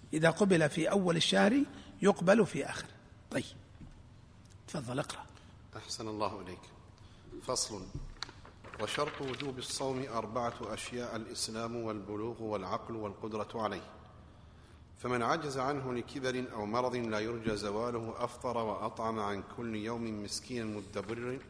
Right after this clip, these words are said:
Speaker 2: أو نصف ساع من غيره. وشروط صحته ستة: الإسلام وانقطاع دم الحيض والنفا-، وانقطاع دم الحيض والنفاس. الرابع:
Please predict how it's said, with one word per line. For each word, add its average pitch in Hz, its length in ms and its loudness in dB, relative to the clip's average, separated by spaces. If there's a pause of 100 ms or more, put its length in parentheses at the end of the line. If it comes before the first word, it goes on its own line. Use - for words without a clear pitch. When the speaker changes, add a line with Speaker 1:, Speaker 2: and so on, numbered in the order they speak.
(160)
Speaker 2:
أو 101 140 -4
نصف 110 340 -4
ساع 107 300 0
من 104 200 -4
غيره. 98 300 -2 (2500)
وشروط 156 840 0 (340)
صحته 139 720 -2
ستة: - 520 -4 (520)
الإسلام 127 720 0 (220)
وانقطاع 110 680 0
دم 117 200 -2
الحيض 120 440 -2 (680)
والنفا-، 117 560 -2 (240)
وانقطاع 117 600 2
دم 120 200 0
الحيض 123 420 -2
والنفاس. 110 800 -2 (960)
الرابع: 147 600 2